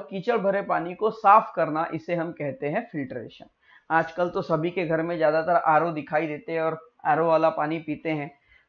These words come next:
पर ध्यान में रखिए, आज भी मटके वाला पानी ज़्यादा यूज़ कीजिए। मेरे घर में भी आरओ है, पर हम पानी को आरओ से बाहर निकालने के बाद उसे हम मटके के अंदर डालते हैं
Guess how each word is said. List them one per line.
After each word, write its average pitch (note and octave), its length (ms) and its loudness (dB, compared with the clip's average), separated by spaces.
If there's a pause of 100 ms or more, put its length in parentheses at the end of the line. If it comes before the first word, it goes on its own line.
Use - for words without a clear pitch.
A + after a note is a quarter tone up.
पर D#3 120 2
ध्यान D3 260 4
में E3+ 140 2
रखिए, D#3+ 420 -2 (380)
आज D#3+ 220 6
भी F3+ 140 -4
मटके E3+ 360 -2
वाला F3 220 6
पानी E3 280 0
ज़्यादा D3+ 200 2
यूज़ D3+ 320 -2
कीजिए। D3 300 -4
मेरे D3+ 280 -2
घर D3+ 200 0
में D#3+ 220 -4
भी F3 120 -4 (100)
आरओ D3 320 4
है, D#3 160 0 (640)
पर C4 280 4 (340)
हम F#3 240 2 (640)
पानी D#3+ 360 0
को F3+ 560 -2
आरओ D#3 340 4
से F3 240 -6
बाहर D3+ 360 0
निकालने D3 560 -4
के D#3 220 -8
बाद C3+ 340 -2 (500)
उसे E3+ 300 -4
हम E3 260 -2
मटके D3+ 460 -4
के E3 160 0
अंदर D3+ 300 0
डालते C#3 440 -2
हैं D#3 260 -4